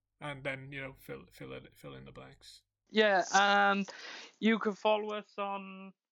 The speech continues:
Speaker 2: uh, where can they follow us?
Speaker 1: Uh, I'm not playing that game, Ricky.
Speaker 2: <laughs> Okay, and you can follow us on Facebook,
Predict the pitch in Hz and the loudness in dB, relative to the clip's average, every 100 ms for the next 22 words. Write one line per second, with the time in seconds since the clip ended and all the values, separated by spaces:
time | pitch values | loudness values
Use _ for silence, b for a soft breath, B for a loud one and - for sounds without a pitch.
0 | _ 185 175 175 202 254 - 285 269 - | _ -6 -6 -4 -4 -4 -4 -6 -6 -2
1 | 214 196 190 185 _ _ 156 160 156 175 | -2 -2 -4 -6 _ _ -4 -4 -2 -2
2 | 214 233 208 220 185 151 151 143 143 175 | -2 -2 -2 -2 -4 -4 -8 -8 -10 -10
3 | 180 _ _ - 226 - 906 640 539 - | -10 _ _ -12 -12 -10 -14 -10 -10 -12
4 | _ _ - B B B 220 214 202 - | _ _ -20 B B B 2 4 2 0
5 | 208 220 226 220 220 233 214 214 208 214 | 0 2 0 -6 -4 -2 0 -2 -2 2
6 | 208 202 208 - _ _ - 233 240 - | 4 2 -4 -12 _ _ -4 -4 -4 0
7 | 285 | 0